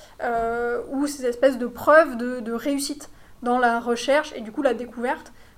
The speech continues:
de, euh, de l'authenticité, euh, arabe. Ce qui aussi, euh, se, se, s'articule au fait que, euh, euh, on est dans cette situation de, euh, de ressenti d'une minorité qui est relative mais qui est quand même, euh,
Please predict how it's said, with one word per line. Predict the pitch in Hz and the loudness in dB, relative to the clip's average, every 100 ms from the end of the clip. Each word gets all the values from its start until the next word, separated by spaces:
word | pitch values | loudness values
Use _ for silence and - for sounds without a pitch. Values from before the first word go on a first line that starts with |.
| - | -12
de, | 220 | -4
euh, | 254 262 240 233 | 2 4 4 0
de | 220 247 | -4 -6
l'authenticité, | 247 247 220 233 - 240 254 262 262 | -6 -8 -8 -12 -14 -12 -6 -2 -2
euh, | 226 220 220 | -2 -4 -6
arabe. | 233 214 208 - - - - - | -4 -4 -6 -20 -20 -20 -20 -18
Ce | - - - 285 | -10 -8 -2 -2
qui | 277 294 294 285 277 277 | -2 0 2 2 0 -4
aussi, | - 262 - 359 339 | -4 -4 0 2 4
euh, | 262 | 2
se, | 240 262 240 233 | 0 -6 -8 -8
se, | - 240 - | -10 -12 -10
s'articule | - 202 - 262 339 | -10 -10 -10 -6 -2
au | 254 | -2
fait | - 277 | -2 -6
que, | - | -6
euh, | 269 262 220 214 120 - | -6 -2 -2 -2 -4 -4
euh, | 208 208 214 220 | -6 -4 -6 -6
on | 277 285 | 0 2
est | 302 | 2
dans | 262 | 0
cette | 262 240 | -4 -10
situation | 220 - 220 - 277 285 277 - - _ _ 247 | -10 -8 -8 -8 -10 -10 -16 -20 -20 _ _ -10
de, | 220 247 254 247 | -6 -4 -2 -2
euh, | 240 226 233 - - - | 0 0 0 -4 -12 -8
de | 233 | -2
ressenti | 247 262 269 262 254 277 | 2 2 2 -4 -4 -6
d'une | 233 226 | -4 -6
minorité | 233 240 214 233 330 415 - | -8 -8 -6 -8 -10 -12 -16
qui | - 269 | -6 -4
est | |
relative | 254 226 220 339 | -2 -4 -4 -4
mais | 240 | -6
qui | - 226 | -10 -12
est | |
quand | 214 | -10
même, | 214 220 | -10 -8
euh, | 226 | -10